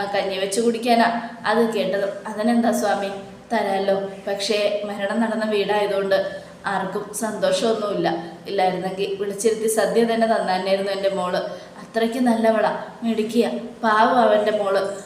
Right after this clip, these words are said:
ആ എൻ്റെ മോളെ കരയിച്ചു ഒരുത്തൻ, അവളുടെ പൊന്നായ അമ്മയെ കൊന്ന് അവളെ കരയിച്ചു." എൻ്റെ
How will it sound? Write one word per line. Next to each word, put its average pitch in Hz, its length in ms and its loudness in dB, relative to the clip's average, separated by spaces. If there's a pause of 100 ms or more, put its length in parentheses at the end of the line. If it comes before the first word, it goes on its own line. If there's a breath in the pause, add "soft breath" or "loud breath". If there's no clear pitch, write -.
(140)
ആ 208 140 -2
എൻ്റെ 220 260 0
മോളെ 214 320 2
കരയിച്ചു 214 540 2
ഒരുത്തൻ, 208 360 2 (380 loud breath)
അവളുടെ 196 320 4
പൊന്നായ 220 520 2
അമ്മയെ 220 420 4
കൊന്ന് 202 320 -2 (400 loud breath)
അവളെ 240 220 4
കരയിച്ചു." 220 580 2 (420)
എൻ്റെ 233 180 2